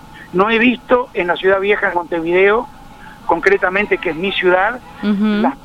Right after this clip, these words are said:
Speaker 1: las fachadas restauradas de distintas épocas que estoy viendo acá. Precioso. Así que hoy vamos a hacer toda la costanera y mañana nos vamos a descansar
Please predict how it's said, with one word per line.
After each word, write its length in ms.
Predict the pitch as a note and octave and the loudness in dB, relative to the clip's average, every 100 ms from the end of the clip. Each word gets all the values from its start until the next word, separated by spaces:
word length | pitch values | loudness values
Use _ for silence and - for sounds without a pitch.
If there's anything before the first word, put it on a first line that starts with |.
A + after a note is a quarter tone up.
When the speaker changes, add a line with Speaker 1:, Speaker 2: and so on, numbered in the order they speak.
| - | -4
Speaker 1:
las 180 | F#3+ F3 | -2 0
fachadas 600 | G#3 F#3 - B3+ C#4+ A3+ | -4 -4 -2 0 0 -2
restauradas 600 | G3 - F3 F3+ G#3+ G#3 | -4 0 0 2 0 0
de 60 | E3+ | -2
distintas 440 | D3 F#3+ F3+ - | -6 -4 -4 -2
épocas 300 | F#3 G3 F3+ | -4 -2 -2
que 100 | - | -6
estoy 260 | - F#3 F3+ | -2 2 2
viendo 340 | F#3 F#3+ E3 | 2 0 0
acá. 280 | D#3 D3 C#3+ - - - - - - | 0 -2 -4 -8 -14 -14 -14 -16 -2
Precioso. 540 | G3+ - - G#3 D#3+ D#3+ | 0 2 2 0 0 -6
Así 160 | G#3+ | -4
que 120 | G#3 | 2
hoy 100 | G3+ | 4
vamos 260 | G#3+ G#3 F#3 | 2 0 -2
a 40 | |
hacer 200 | F#3 F#3+ | 0 0
toda 260 | E3+ A3 G#3 | 0 0 2
la 80 | F#3+ | 0
costanera 760 | F3+ D3+ E3 E3+ B3 C4 C#4 C#4+ - - - | -2 -2 -4 0 2 2 0 -6 -14 -20 -8
y 80 | G#3 | -2
mañana 360 | G3 G3 A3+ A#3+ | 0 0 0 0
nos 80 | G3 | 0
vamos 240 | G#3 G3+ | -2 0
a 60 | G3 | 0
descansar 680 | F3+ - E3+ D#3 G#3+ A3+ | 0 0 -4 0 0 0